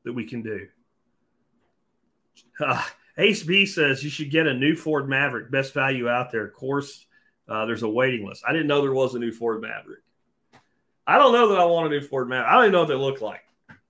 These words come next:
You're hitting the car guy in me a little bit there. I, I think about all of the Mavericks that were available, the old school Mavericks, right? When I was a teenager for a few thousand dollars,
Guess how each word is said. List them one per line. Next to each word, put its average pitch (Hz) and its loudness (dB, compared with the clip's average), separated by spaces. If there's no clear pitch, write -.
You're 151 6
hitting 190 8
the 135 -2
car 165 4
guy 139 4
in 127 -2
me 127 -2
a 127 0
little 135 0
bit 120 -2
there. 120 0
I, 151 4
I 190 6
think 226 4
about 175 2
all 170 4
of 160 -4
the 143 -4
Mavericks 131 -2
that 127 -10
were 123 -4
available, 117 -4
the 135 -4
old 160 8
school 123 -8
Mavericks, 107 -10
right? 117 -8
When 135 -2
I 151 2
was 147 2
a 139 -6
teenager 143 -2
for 135 -8
a - -8
few 139 -6
thousand 131 -4
dollars, 117 -4